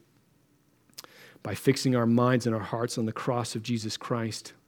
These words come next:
by thinking of the glory of the resurrection, the promise of the last day. And what I would like us to, to do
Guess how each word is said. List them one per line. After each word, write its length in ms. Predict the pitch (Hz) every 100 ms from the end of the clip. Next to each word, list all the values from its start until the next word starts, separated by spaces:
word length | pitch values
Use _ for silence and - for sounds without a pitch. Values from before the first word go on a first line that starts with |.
| _ _ _ _ _ _ _
by 100 | 113
thinking 380 | - 139 - 131
of 80 | 110
the 60 |
glory 500 | 113 113 123 127 127 143
of 360 | 123 117 117 113
the 100 | 131
resurrection, 840 | 113 120 113 113 120 - - 120 110
the 80 |
promise 580 | 107 - 139 123 123 - -
of 260 | 127 120
the 100 | 117
last 420 | 113 117 117 - -
day. 340 | 113 110 113 - - - - - -
And 160 | 117
what 160 | 120 135
I 80 | 151
would 160 | 147
like 340 | 143 147 156 -
us 220 | 131 123
to, 140 | - 120
to 240 | - -
do 600 | 117 107 131 117 107 113